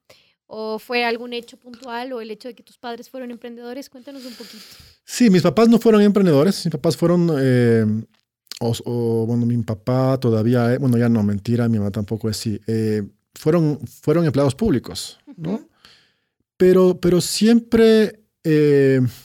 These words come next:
Speaker 2: le vi a mi papá que tenía estas ganas de emprender. Siempre estaba con ideas y con cosas y me compartía y me contaba, "¿y qué opinas? ¿Qué piensas?".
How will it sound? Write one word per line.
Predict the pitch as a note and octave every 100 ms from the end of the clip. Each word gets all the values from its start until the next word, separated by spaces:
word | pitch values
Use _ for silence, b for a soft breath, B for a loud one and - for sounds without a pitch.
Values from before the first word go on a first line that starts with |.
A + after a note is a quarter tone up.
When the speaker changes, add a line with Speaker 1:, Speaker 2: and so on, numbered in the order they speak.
| B _ _ -
Speaker 2:
le | C3+ C#3
vi | D3+
a | F3
mi | F3
papá | F3 E3 - C3+ C#3
que | D3
tenía | C3+ C#3
estas | C3+ D#3+ D3
ganas | C#3 D3 D3+
de | C#3+
emprender. | C3 A#2+ A2+ A#2 G2+ - _ _ _ _
Siempre | - - D3+ C#3 C#3+
estaba | C3+ D3+
con | C#3+ C3+
ideas | B2 B2 C#3 D3 C#3+ B2
y |
con | A#2+ A#2+ A2+
cosas | A#2+ C3+ C#3 C3+
y | C3
me | A#2
compartía | G2+ A2+ A2 G#2+ C3+ C3+ C#3 C3+ C3 b b b b b b
y | C#3+
me | C#3
contaba, | B2+ A#2+ A2+ C#3+ C#3+ C#3+ C#3
"¿y | C3
qué | A2
opinas? | B2+ C#3+ C#3+ C#3 C3
¿Qué | C3
piensas?". | - C#3+ C#3+ C3 B2+ C#3 -